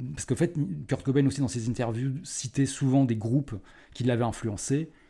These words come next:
ben, notamment Youth Scared You, Fugazi, des gens comme ça. Enfin, voilà, c'est des, c'est des gens, très vite, des gens allaient checker ces groupes-là. Et, euh, et, et, et ça a permis aussi, enfin, il prenait des groupes en première partie, et cetera. Enfin,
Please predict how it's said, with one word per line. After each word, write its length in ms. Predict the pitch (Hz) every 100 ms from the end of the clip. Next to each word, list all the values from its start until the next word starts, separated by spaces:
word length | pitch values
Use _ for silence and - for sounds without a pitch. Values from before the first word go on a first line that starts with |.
| -
ben, 180 | 135 107
notamment 300 | 120 123 123
Youth 100 | 107
Scared 320 | - 117 110
You, 220 | 113 131
Fugazi, 500 | 127 117 110 107 113
des 80 | 135
gens 140 | 110 107
comme 100 | 104
ça. 220 | 143 147
Enfin, 160 | 110
voilà, 180 | 104 120
c'est 140 | - 98
des, 60 |
c'est 120 | -
des 140 | 107 107
gens, 240 | 135 151 131 127 - -
très 160 | - 147
vite, 180 | 139 139
des 80 |
gens 140 | 131 147
allaient 100 | 143
checker 260 | - 135
ces 120 | 139 127
groupes-là. 360 | 120 117 120 - - - - - -
Et, 180 | 139 127
euh, 680 | 123 117 113 110 107 107 120
et, 140 | 120
et, 300 | 123 131 131
et 40 | 131
ça 140 | 117
a 60 | 104
permis 300 | 110 123 139
aussi, 240 | - 151
enfin, 100 | 127
il 80 | 98
prenait 200 | - 110
des 80 | 107
groupes 160 | 107
en 40 | 95
première 200 | 110 -
partie, 460 | 113 - 123 135
et 60 | 131
cetera. 260 | - 123 151
Enfin, 160 | 143